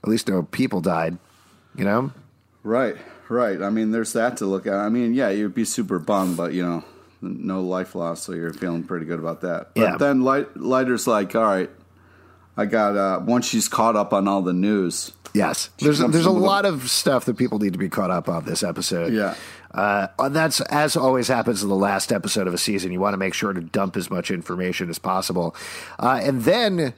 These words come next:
Speaker 1: we cut to maybe the saddest scene in two seasons of Krypton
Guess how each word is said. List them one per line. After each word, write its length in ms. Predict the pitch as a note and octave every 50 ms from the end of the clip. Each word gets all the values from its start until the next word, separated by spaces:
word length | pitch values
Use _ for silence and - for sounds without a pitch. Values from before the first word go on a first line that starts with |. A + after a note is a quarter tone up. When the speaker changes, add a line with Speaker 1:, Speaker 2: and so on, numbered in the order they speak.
| -
Speaker 1:
we 120 | - C#3+ C#3+
cut 260 | - - E3+ F3 E3+
to 440 | - - E3+ D#3+ D#3 D3+ D3 C#3+ C#3+
maybe 500 | B2+ C3 - C#3 C3+ D3+ F#3+ A3+ A#3+ B3 B3
the 120 | G3+ G#3
saddest 480 | - - F#3 E3+ D#3+ D#3 D3 C#3+ - -
scene 500 | - - C#3 C3+ B2+ A#2+ A2+ G#2+ G#2 G2+
in 400 | G2+ - - - A#2 A#2 A#2+ G#2
two 260 | - - B2 A#2+ A#2
seasons 680 | - - - A#2 A#2 G#2 G#2 A2 G#2 G2 F#2+ F#2+ - -
of 240 | - G#2 G2+ F2 -
Krypton 640 | - F2+ - - - - D3+ C#3 C3 C3 B2 A2